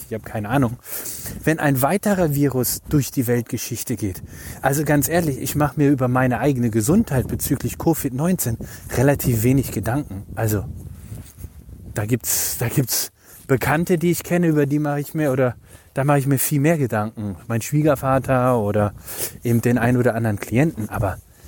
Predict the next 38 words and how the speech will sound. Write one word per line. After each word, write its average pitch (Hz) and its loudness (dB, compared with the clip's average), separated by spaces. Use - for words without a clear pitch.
sicherlich 117 2
nicht 113 2
über 98 0
mich. 139 0
Also 98 0
da, 92 0
da 107 0
brauche 107 2
ich 113 -4
mir 123 4
keinen 113 -2
Stress - -2
machen, 98 -2
weil 101 4
ich - -6
gehöre 120 2
sicherlich 123 2
nicht 135 2
zu 135 0
der 113 4
Risikogruppe 123 0
und 120 2
mache 120 2
mir 120 2
auch, - 0
und 120 -6
selbst 117 2
wenn 139 4
ich 117 0
nicht 139 2
dazu 127 2
gehören 120 4
würde, 160 4
mache 113 4
ich 101 -6
mir 120 -2
trotzdem - -4
kein, 110 -4